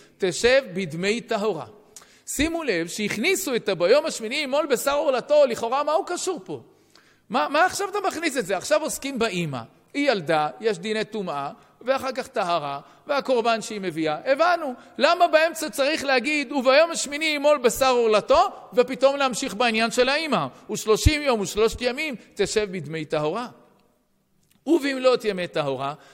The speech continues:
תביא כבש בן שנתו לעולה, ובן יונה או תור לחטאת".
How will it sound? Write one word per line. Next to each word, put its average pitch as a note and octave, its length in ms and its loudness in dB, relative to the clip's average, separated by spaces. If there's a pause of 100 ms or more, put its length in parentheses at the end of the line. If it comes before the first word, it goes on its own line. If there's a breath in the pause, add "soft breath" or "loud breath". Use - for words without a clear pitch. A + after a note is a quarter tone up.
(100 soft breath)
תביא G3+ 380 -2
כבש C4 440 0
בן G#3 180 -2
שנתו G#3 520 -2
לעולה, D3+ 460 -4 (520 soft breath)
ובן G#3+ 320 0
יונה G#3+ 460 2
או A#3 100 4
תור D4 500 6 (320)
לחטאת". G#3+ 800 0